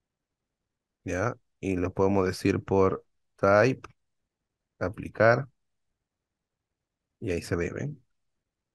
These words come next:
Si este color no te gusta, no está tan llamativo, lo puedes cambiar dándole doble clic. Y esto sería acá.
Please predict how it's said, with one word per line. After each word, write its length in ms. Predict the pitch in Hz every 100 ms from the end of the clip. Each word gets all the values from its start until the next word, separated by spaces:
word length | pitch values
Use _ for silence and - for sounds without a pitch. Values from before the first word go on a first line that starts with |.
| _ _
Si 160 | - 95
este 260 | 82 101
color 280 | 98 95 95
no 120 | 104
te 120 | 98
gusta, 420 | 98 101 - - 101
no 80 |
está 140 | 98 -
tan 140 | 98
llamativo, 500 | 98 90 90 98 95
lo 140 | 90 -
puedes 200 | 98 -
cambiar 420 | 90 92 98 95
dándole 360 | 90 95 98 87
doble 260 | 92 95
clic. 340 | - 117 113 - _ _ _ _ _ _ _ _ _ _ _ _ _ _ _ _ _ _ _ _ _ _ _ _ _
Y 80 | -
esto 200 | 90 -
sería 300 | - 85 82
acá. 300 | - - 104